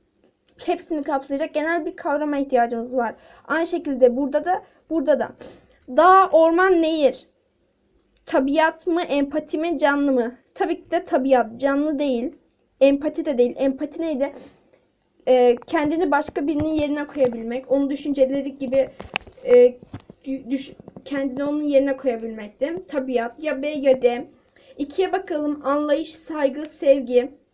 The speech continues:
Bu muhtemelen empati olacak. İkisinde de empati var. Üçe bakalım. Telefon, mektup, e-posta. Bu da muhtemelen iletişim olacak. Teknoloji olmayacak. Bunlar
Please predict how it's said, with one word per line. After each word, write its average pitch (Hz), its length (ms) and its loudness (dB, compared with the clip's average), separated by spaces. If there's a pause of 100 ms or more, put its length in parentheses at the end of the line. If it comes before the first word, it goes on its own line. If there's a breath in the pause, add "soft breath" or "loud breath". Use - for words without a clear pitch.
(460)
Bu 339 180 0
muhtemelen 370 720 0
empati 294 440 -4
olacak. 269 400 -2 (100)
İkisinde 359 440 -8
de 330 40 -8
empati 285 440 -8
var. 262 240 -2 (400 loud breath)
Üçe 359 260 -4
bakalım. 320 420 -4 (380)
Telefon, 302 540 -2
mektup, 285 420 -2
e-posta. 277 640 -2 (600)
Bu 302 120 -8
da 339 60 2
muhtemelen 320 640 -4 (120)
iletişim 277 500 2
olacak. 233 480 -4
Teknoloji 294 500 -6
olmayacak. 254 640 -6 (540 loud breath)
Bunlar 320 320 -4